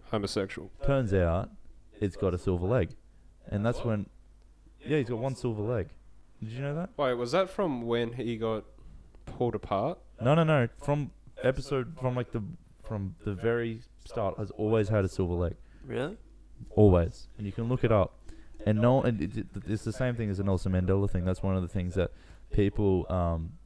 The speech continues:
Speaker 2: remember him being completely gold. But, and that, that obviously could be just, like, when you're first watching it, you didn't really pay attention to it. He's
Speaker 1: Yeah.
Speaker 2: majority gold, except from
Speaker 1: Yeah.
Speaker 2: the, the knee down on one of his legs is silver.
Speaker 3: On the left leg.
Speaker 2: Yeah.
Speaker 1: That's
Speaker 3: Oh,
Speaker 1: it.
Speaker 3: yeah.
Speaker 2: It's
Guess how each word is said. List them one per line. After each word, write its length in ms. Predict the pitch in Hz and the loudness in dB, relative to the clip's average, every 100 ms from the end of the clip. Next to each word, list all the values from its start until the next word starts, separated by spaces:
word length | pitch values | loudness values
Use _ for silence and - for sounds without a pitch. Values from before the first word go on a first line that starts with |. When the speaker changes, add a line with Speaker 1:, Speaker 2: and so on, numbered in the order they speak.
| - | -4
Speaker 2:
remember 480 | 107 98 110 135 120 | 0 4 4 6 6
him 240 | 98 90 | 6 4
being 440 | 87 90 87 85 - - - - - - - - - - - | 2 2 0 -2 -6 -16 -20 -20 -20 -20 -20 -20 -16 -14 -8
completely 420 | 95 120 117 101 | 2 4 4 2
gold. 440 | 95 104 90 85 87 - - - | 2 4 4 2 -4 -14 -18 2
But, 120 | 120 | 6
and 300 | 123 113 123 | 6 4 4
that, 260 | 120 123 - | 4 4 6
that 140 | 120 - | 6 6
obviously 440 | 107 104 - 95 | 4 2 2 0
could 180 | 98 95 | 0 0
be 140 | 98 | 0
just, 180 | 87 92 | 0 -2
like, 100 | 92 | -2
when 100 | 98 | 0
you're 100 | 90 | 0
first 260 | 92 90 - | 0 0 2
watching 300 | 92 - 87 | 0 0 -2
it, 100 | 85 | 0
you 60 | |
didn't 180 | 92 92 | 0 2
really 140 | 92 | 4
pay 180 | 90 92 | 8 8
attention 380 | 87 - 92 92 | 8 6 4 0
to 160 | 90 85 | 0 0
it. 80 | - | 0
He's 180 | - 101 | 0 2
Speaker 1:
Yeah. 60 | 104 | 2
Speaker 2:
majority 440 | 107 113 110 98 | 6 8 8 8
gold, 240 | 87 87 | 6 4
except 240 | 87 - 87 | 2 -2 -4
from 300 | 101 90 85 - - | -4 -4 -6 -12 -12
Speaker 1:
Yeah. 180 | 127 104 - | -8 -6 2
Speaker 2:
the, 220 | 95 87 - | 4 4 2
the 100 | 95 | 2
knee 240 | 92 98 | 6 4
down 280 | 92 95 90 | 6 4 4
on 100 | 87 | 0
one 140 | 87 90 | 0 0
of 60 | |
his 100 | 85 | 0
legs 380 | 87 87 82 80 | 0 0 0 -4
is 140 | 87 82 | -8 -8
silver. 340 | - - - 160 | -10 2 4 4
Speaker 3:
On 60 | |
the 60 | 113 | 0
left 280 | 120 127 - | -2 -8 -12
leg. 400 | 110 117 113 - - - | -12 -10 -12 -16 -20 -4
Speaker 2:
Yeah. 260 | 104 101 92 | 2 4 2
Speaker 1:
That's 180 | 110 | 0
Speaker 3:
Oh, 60 | 135 | -2
Speaker 1:
it. 100 | 131 | -2
Speaker 3:
yeah. 260 | 135 151 101 104 - - | -2 -6 -8 -12 -20 -20
Speaker 2:
It's 180 | - | -20